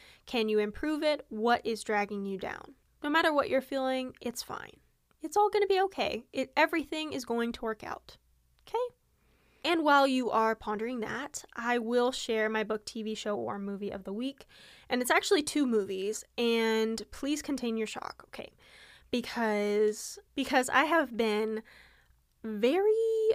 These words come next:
vocal about my dislike for Spider-Man and the Spider-Man movies. I think they are kind of quippy. They've always been, like, the least serious Avenger movies. Although, ironically, I really liked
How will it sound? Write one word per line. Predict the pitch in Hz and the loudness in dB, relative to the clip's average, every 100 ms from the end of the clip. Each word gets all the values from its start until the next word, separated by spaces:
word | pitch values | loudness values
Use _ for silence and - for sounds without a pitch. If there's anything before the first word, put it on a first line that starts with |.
| - | 0
vocal | 214 214 196 - - - - - | -2 -2 -2 -4 -6 -6 -8 -2
about | 233 220 208 226 - - | 0 4 4 4 2 -2
my | 220 220 220 214 208 214 208 | -4 -2 0 2 2 2 0
dislike | 196 202 - 208 202 | 0 0 -2 -4 -4
for | 208 | -8
Spider-Man | - - 214 220 214 - 226 - | -8 -8 -6 -6 -6 -8 -8 -6
and | 226 208 | -4 -4
the | |
Spider-Man | - 214 202 208 208 208 | -4 -4 -4 -4 -4 -4
movies. | 269 294 247 202 - - - - | -4 -2 -2 -4 -4 -12 -10 -2
I | 262 | -2
think | 262 349 370 | 0 -2 -2
they | 233 233 233 233 | 0 -2 0 0
are | - 214 220 214 214 208 - - | 0 2 2 4 2 0 -6 -10
kind | - 254 | -4 0
of | 208 - | -2 -4
quippy. | - 285 311 311 302 294 294 | -6 -4 -2 -2 0 0 -2
They've | 277 226 214 | 0 2 4
always | 233 247 | 2 2
been, | - 233 | 0 -2
like, | 220 214 | -2 -2
the | 220 | 0
least | 214 214 226 240 - - _ - - _ | 0 0 -4 -6 -8 -12 _ -20 -20 _
serious | - - - 254 247 240 240 214 214 - - - | -6 -2 0 2 2 4 4 4 2 0 -6 -4
Avenger | 233 220 208 202 262 269 | -2 -2 -2 -2 0 0
movies. | 277 277 294 320 370 - - - - | 0 -2 -2 -2 -4 -8 -20 -20 2
Although, | 254 269 254 | 6 8 8
ironically, | 226 233 285 311 302 | 8 4 2 0 0
I | 240 | 2
really | 226 233 269 | 0 0 2
liked | 240 208 214 | 2 2 0